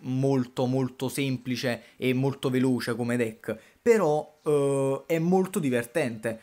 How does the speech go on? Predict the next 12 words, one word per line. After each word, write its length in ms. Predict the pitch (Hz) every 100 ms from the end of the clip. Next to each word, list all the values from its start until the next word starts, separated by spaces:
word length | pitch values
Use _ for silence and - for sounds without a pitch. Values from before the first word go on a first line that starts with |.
| -
quindi 280 | - 180 135
per 180 | 143 139
chi 120 | 214
non 140 | 196
ha 40 | 170
interesse 520 | 170 156 147 156 151
nel 220 | 135 127
salire 440 | - 127 131 131
di 140 | 123 127
rango 460 | 120 127 131 127
o 320 | 127 127 143 127
comunque 540 | 131 143 151 147 120